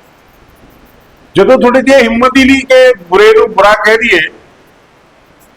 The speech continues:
ਫਿਰ ਤੁਸੀਂ ਕਿਹੜੇ ਆਵਾਮ ਦੀ ਗੱਲ ਕਰੋਗੇ? ਤੁਸੀਂ ਕਿਹੜਾ ਸ਼੍ਰੋਮਣੀ ਅਕਾਲੀ ਦਲ ਨਾਲ ਖੜਾ ਫਿਰ?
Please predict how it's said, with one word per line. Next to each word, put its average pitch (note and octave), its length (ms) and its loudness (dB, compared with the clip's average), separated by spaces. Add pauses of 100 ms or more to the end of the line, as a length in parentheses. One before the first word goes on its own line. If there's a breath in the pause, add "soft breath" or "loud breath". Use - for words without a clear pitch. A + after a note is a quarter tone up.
(300)
ਫਿਰ G#3+ 140 -4
ਤੁਸੀਂ A#3 180 -2
ਕਿਹੜੇ C4 200 0
ਆਵਾਮ B3+ 200 2
ਦੀ B3 180 -4
ਗੱਲ B3 120 -2
ਕਰੋਗੇ? B3+ 320 -6
ਤੁਸੀਂ G3+ 340 -4
ਕਿਹੜਾ C4 240 0
ਸ਼੍ਰੋਮਣੀ B3 300 -2
ਅਕਾਲੀ A#3 240 -2
ਦਲ A3+ 160 -2
ਨਾਲ A3+ 100 -2
ਖੜਾ A3 140 0
ਫਿਰ? G#3 120 -2